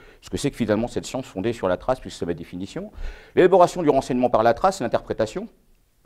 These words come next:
Je suis aussi, et j'ai la chance d'être directeur du laboratoire de recherche en criminalistique, le Sherlock Holmes que vous voyez là-haut, euh, et chercheur régulier au Centre international de criminologie comparée. Mais j'ai eu une vie, euh, un peu comme les chats, une vie antérieure à celle-ci,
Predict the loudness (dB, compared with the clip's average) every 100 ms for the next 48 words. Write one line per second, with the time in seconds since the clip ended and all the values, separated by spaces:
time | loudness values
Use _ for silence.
0 | -18 -8 -2 2 2 2 0 -2 -2 -6
1 | -4 -6 -4 -4 -4 -10 -20 0 4 4
2 | 4 4 4 4 2 -2 -2 -4 -10 -12
3 | -8 -2 -2 -4 -10 -8 -2 2 2 2
4 | -2 -4 -2 -4 -4 -10 -4 -2 0 0
5 | 0 -8 -18 -20 -20 0 2 4 4 4
6 | 4 4 4 4 4 4 2 0 2 2
7 | 2 0 4 4 2 0 2 4 4 4
8 | 4 4 4 4 2 0 -2 0 0 0
9 | -2 -4 -2 0 0 -2 -4 -2 -2 0
10 | 0 2 0 0 -4 -4 -8